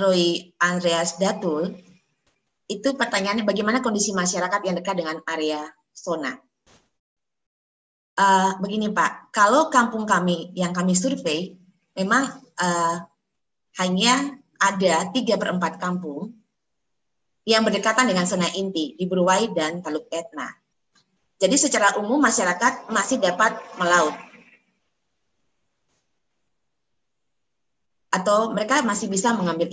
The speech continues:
ikan, yaitu dengan alat sederhana tadi yang sudah saya sebutkan.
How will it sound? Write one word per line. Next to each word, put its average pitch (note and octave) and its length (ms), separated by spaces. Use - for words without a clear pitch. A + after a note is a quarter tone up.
ikan, C#3 320
yaitu F3+ 240
dengan F3+ 320
alat D#3+ 240
sederhana D#3+ 400
tadi E3+ 240
yang D3 80
sudah C#3+ 240
saya C#3 160
sebutkan. - 480